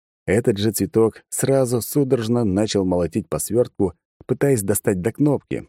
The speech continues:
но безбожно мазал, тыкая куда угодно, но не по ней. Спустя несколько секунд портал открылся снова. «Дебилы!» —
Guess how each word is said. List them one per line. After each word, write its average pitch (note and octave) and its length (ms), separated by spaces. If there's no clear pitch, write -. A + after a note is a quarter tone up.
но A2+ 240
безбожно A#2+ 580
мазал, A2+ 560
тыкая F2+ 300
куда F2+ 300
угодно, F#2+ 420
но F#2+ 140
не G2 100
по A2 100
ней. G2+ 380
Спустя F2 480
несколько F2 420
секунд E2+ 540
портал F#2+ 380
открылся F2 360
снова. D2+ 460
«Дебилы!» — A2 760